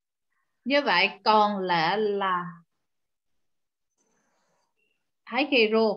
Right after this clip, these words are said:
còn lại hai carbon. Thì sẽ xả ra trường hợp này.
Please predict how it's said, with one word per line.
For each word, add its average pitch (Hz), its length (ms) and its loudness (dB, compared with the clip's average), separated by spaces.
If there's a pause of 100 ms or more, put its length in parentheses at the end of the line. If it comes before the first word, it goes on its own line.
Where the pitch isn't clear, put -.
(100)
còn 196 200 0
lại 170 200 -4
hai 226 300 -4
carbon. 196 460 -2 (1000)
Thì 202 140 -6
sẽ 202 220 -4
xả 220 280 -4
ra 233 240 -6
trường 214 160 -10
hợp 180 180 -14
này. 208 160 -12